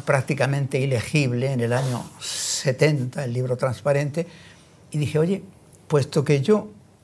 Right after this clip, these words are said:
este libro prácticamente ilegible, lo tengo legible para, para mi cosecha, o sea, era legible antes de ser escrito, y resultó ilegible por las circunstancias físicas después de ser escrito,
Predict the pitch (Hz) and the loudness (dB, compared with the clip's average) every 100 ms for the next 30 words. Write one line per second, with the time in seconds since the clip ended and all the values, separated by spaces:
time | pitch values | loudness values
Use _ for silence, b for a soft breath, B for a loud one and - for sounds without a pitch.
0 | - - 190 165 - 170 180 165 165 - | -20 -4 0 2 4 4 4 4 2 -2
1 | - - - - 165 175 180 175 160 170 | -20 -20 -20 2 4 4 2 2 2 2
2 | 156 143 131 120 165 117 117 - 135 123 | 0 0 0 0 -2 -2 -6 -4 -2 2
3 | 170 156 139 123 170 147 127 131 127 127 | 2 4 4 2 2 2 0 2 2 2
4 | 123 B B B B _ - 131 131 135 | -2 B B B B _ 0 2 4 2
5 | 135 - 165 123 165 160 135 147 - - | 0 2 2 2 0 2 2 0 0 4
6 | 175 165 139 - 165 135 139 143 147 123 | 8 8 6 4 4 4 4 4 4 4
7 | 139 135 117 151 143 143 139 B B B | 4 2 0 -2 -4 -6 -12 B B B
8 | B - 143 139 156 131 175 175 156 135 | B -4 2 2 0 0 2 4 4 4
9 | 165 139 139 127 - 151 127 156 147 - | 4 4 4 2 -2 -6 -6 -2 0 0
10 | 170 - 123 110 185 160 127 117 165 139 | -2 -4 -4 -4 0 0 0 0 0 0
11 | 165 143 165 | 0 0 0